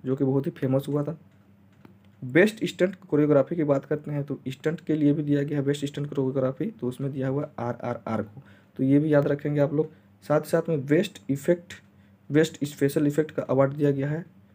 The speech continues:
ट्रिपल आर यानी कि आरआरआर को दिया गया है, ये भी आप लोग ध्यान रख सक-, सकते हैं। उसके बाद है Special Jury Award,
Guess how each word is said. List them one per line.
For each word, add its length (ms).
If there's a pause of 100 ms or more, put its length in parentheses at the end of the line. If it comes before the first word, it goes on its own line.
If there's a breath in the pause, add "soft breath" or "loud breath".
(500)
ट्रिपल 300
आर 100
यानी 220
कि 200 (100)
आरआरआर 640
को 120
दिया 240
गया 180
है, 100
ये 180
भी 120
आप 140
लोग 160
ध्यान 240
रख 100
सक-, 400
सकते 320
हैं। 160 (500 soft breath)
उसके 260
बाद 220
है 220 (280)
Special 440
Jury 400
Award, 520